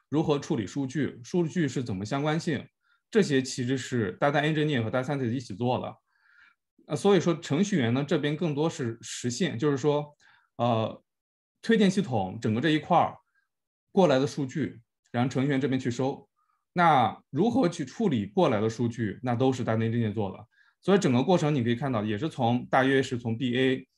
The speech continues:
或者从哪里拿到的需求要做这个事儿，然后呢，再会转交给 data engineer 这种 team。然后这个 team 里面可能有 product owner，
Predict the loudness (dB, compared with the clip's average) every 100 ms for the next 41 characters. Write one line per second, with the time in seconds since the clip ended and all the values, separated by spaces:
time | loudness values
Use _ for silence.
0 | _ -4 -2 2 2 2 0 0 0 0
1 | -2 -6 -4 -2 -2 -2 -4 -2 0 0
2 | -2 _ _ _ _ _ _ _ 0 2
3 | 2 2 2 4 2 0 0 0 0 0
4 | -4 0 0 0 0 0 0 2 0 -2
5 | -4 -4 -2 -2 -4 -14 _ -20 -20 -14
6 | -4 -2 -2 0 2 4 4 2 0 -2
7 | -2 0 2 2 2 -2